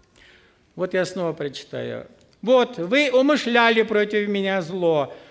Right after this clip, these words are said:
но Бог обратил это в добро, чтобы сохранить жизнь великому числу людей». Великий смысл у Бога — жизнь каждого человека.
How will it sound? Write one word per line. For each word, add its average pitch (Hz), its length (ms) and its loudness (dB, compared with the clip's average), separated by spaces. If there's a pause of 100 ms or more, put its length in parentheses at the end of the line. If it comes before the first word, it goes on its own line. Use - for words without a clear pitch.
(140)
но 262 220 2
Бог 311 300 2
обратил 254 560 2
это 262 240 2
в 262 80 -8
добро, 214 600 2 (180)
чтобы 233 320 0
сохранить 214 520 -2
жизнь 208 300 -2
великому 269 500 0
числу 202 380 -4
людей». 160 720 -2 (1800)
Великий 247 680 0
смысл 220 1040 2 (280)
у 160 160 -4
Бога — 160 680 2 (220)
жизнь 220 560 0
каждого 208 580 0
человека. 175 840 -2